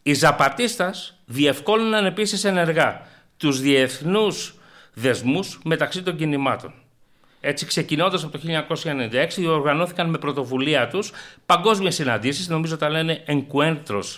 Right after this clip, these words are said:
στα ισπανικά, που χρησιμοεφε-, χρησιμεύσαν ως βασικά σημεία συνάντησης για αυτό που αργότερα έγινε γνωστό ως κίνημα της παγκόσμιας δικαιοσύνης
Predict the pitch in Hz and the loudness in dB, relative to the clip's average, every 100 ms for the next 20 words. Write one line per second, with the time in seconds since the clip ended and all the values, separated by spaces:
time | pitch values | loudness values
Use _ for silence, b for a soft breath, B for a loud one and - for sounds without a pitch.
0 | - - 107 92 104 95 87 104 180 - | -16 -6 -6 -4 -6 -6 -4 -4 -4 -10
1 | B B B B - 160 147 156 165 170 | B B B B -8 -6 -6 -2 0 0
2 | 170 180 - - 139 208 208 202 208 202 | -2 -6 -8 -10 -4 -2 0 0 0 -2
3 | 202 B - 165 165 151 170 208 220 208 | -4 B -8 -4 -2 -2 -4 -6 -6 -4
4 | 202 - 143 170 196 202 190 175 165 214 | -4 -4 -2 0 0 -4 -8 -4 -4 -4
5 | - 180 160 185 190 185 196 190 175 143 | -4 -2 -2 -2 -2 0 0 -2 -2 -2
6 | 131 - 190 202 B B _ 147 - - | -4 -2 -2 -2 B B _ -6 -6 -6
7 | 190 180 190 185 180 - 156 135 170 196 | -6 -4 -4 -4 -4 -4 -2 0 2 2
8 | 175 156 127 - 113 - 156 180 196 | 0 -4 -4 -4 -4 -2 -2 0 -2